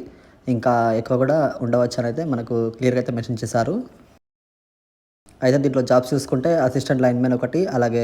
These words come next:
జూనియర్ లైన్‌మెన్, అలాగే సబ్ ఇంజనీర్, అలాగే అసిస్టెంట్ ఇంజనీర్ ఈ పోస్టులకు అయితే నోటిఫికేషన్ అయితే మనకు రాబోతుంది అతి త్వరలో.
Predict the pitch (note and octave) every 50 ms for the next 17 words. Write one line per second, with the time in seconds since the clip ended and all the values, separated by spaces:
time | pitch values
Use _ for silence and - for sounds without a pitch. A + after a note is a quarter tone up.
0 | A#2 A#2 A2 A#2 B2 A#2+ C3 B2+ B2 A#2 A#2 A2+ B2+ D#3+ A3 B3+ - - C3+ A#2+
1 | A#2 A2 A#2 A#2 A#2 - B2+ A#2 B2 B2 B2 A#2+ C#3 F#3 - - - C3+ A#2 A2+
2 | A2 A#2 A2+ - B2 - - B2+ A#2+ A#2+ A#2+ C#3+ F#3+ - - - - - - -
3 | - - _ C#3 C#3 C3+ C3 B2+ - C#3 C3 - C3 B2+ D#3 C#3 B2 B2 - -
4 | B2 - - B2 - C#3 B2+ A#2+ A#2 A#2 - A#2 A2+ A2+ A2+ A#2 A#2+ - - -
5 | - - - _ - - B2+ B2 A#2 B2 B2 - A#2+ - A#2+ B2+ A#2+ A2+ A2+ A#2+
6 | A2+ A2+ A2+ A#2 D3